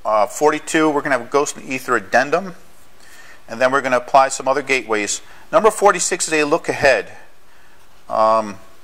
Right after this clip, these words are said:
uh, the reason why I need a look ahead is to kinda give you,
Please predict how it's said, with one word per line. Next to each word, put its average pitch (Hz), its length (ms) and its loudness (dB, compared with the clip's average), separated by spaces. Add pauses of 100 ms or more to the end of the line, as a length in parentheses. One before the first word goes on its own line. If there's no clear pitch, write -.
(1080)
uh, - 180 -4
the 165 100 -4
reason 170 180 4
why 170 100 10
I - 20 4
need 165 120 0
a 151 60 4
look 147 220 0
ahead 135 240 4
is 123 160 -4
to - 60 -14
kinda 147 200 0
give 143 200 -4
you, 127 180 -2